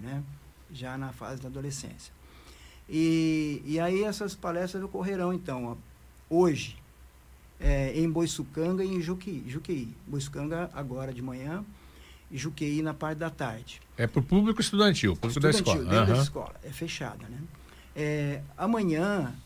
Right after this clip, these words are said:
Speaker 1: nós teremos essas mesmas palestras em Marizias e na Topolândia. Marizias de manhã, Topolândia à tarde. E na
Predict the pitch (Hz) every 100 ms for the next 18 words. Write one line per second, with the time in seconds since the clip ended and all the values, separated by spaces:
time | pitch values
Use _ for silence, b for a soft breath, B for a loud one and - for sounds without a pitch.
0 | - 151 165 - 165 160 156 143 139 -
1 | - - 139 139 - 139 - 127 180 180
2 | 160 - 127 135 151 143 151 135 - B
3 | B B - 156 156 151 143 127 113 175
4 | 220 220 190 - - - - - - -
5 | 165 185 185 185 185 220 180 160 123 107
6 | - - - - - - 139 151 156 117
7 | 147 143 139 139 143 147 170 185 180 175
8 | 170 165 165 180 175 120 110 - - B
9 | B B B B - - 247 247 202 165
10 | 139 120